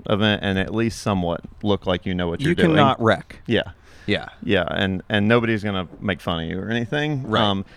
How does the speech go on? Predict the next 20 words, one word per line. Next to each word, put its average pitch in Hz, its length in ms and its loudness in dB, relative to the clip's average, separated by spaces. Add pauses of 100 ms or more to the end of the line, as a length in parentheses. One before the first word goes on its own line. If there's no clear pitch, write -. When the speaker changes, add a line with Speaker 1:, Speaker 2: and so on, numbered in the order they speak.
Speaker 1:
and 131 200 4
that's 160 200 2
the 160 80 -2
other 131 240 2
piece 107 280 -6
of 98 140 -4
why 98 180 2
we 95 160 0
kinda 92 240 0
did 90 320 0
what 92 140 0
we 95 120 -2
did 87 260 2
here. 92 240 -4
So 101 320 2 (540)
drifting 135 440 2
is, 104 320 -4 (120)
is 101 260 -4
primarily, 101 840 0 (180)
um, 87 520 -2